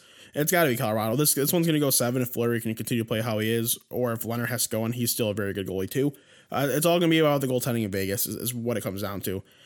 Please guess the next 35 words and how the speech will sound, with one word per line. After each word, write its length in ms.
Um, 520
I, 300
I 80
really 260
think 200
that 120
the 60
Avs 560
are, 160
have, 320
uh, 100
like, 100
every 220
advantage 320
but 120
the 60
goaltending 380
here 100
in 80
this 160
one. 240
So 320
it, 240
it's 140
gonna 100
be, 80
you 140
know, 80
tough 160
for 60
Vegas 200
to 60
beat 160
that 160
way. 180